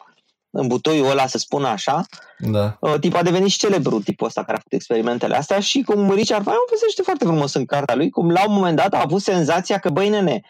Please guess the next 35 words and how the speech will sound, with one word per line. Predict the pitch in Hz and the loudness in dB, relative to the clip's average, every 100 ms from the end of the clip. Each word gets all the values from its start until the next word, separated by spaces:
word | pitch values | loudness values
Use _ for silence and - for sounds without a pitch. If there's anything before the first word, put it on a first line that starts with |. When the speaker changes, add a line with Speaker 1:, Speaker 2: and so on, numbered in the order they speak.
| _ _ - | _ _ -2
Speaker 1:
a | |
ieșit | 147 143 - 208 | 0 2 2 2
din | 208 | 2
corpul | 185 185 185 - 143 | 2 0 0 0 2
lui | 156 | 2
și | 202 240 | 0 -2
s-a | - 160 | 0 0
dus | 180 | 0
și | 220 | 0
a | 190 | 0
vizitat | 165 160 160 160 196 - | 0 0 0 0 -2 0
nu | 233 | -2
știu | - 175 | 0 0
ce | 196 | 0
oraș | 180 180 170 | 2 0 0
din | 143 | 0
Italia. | 123 160 139 95 92 - _ _ _ _ | 0 0 2 2 -2 -4 _ _ _ _
Speaker 2:
Wow. | - 87 87 85 87 | -6 -2 -2 -2 -2
Speaker 1:
El | 127 131 | 0 0
fiind | 127 147 | 2 0
în | 151 147 | 2 2
Speaker 2:
<laughs> | |
Speaker 1:
America, | 156 123 98 | 2 0 0
experimentele | 113 - 117 127 131 120 | -2 -2 -2 0 0 0
au | 117 | 0
avut | 123 | 0
loc | 120 | -2
în | 117 | -2
America | 120 117 101 92 104 | -2 -2 -2 -4 -6
și | - | -4
a | 110 | -2
zis, | 135 | 0
„Băi, | 117 135 180 | 0 0 2
Speaker 2:
Mhm. | 127 | 2
Speaker 1:
nene, | 120 117 | 2 0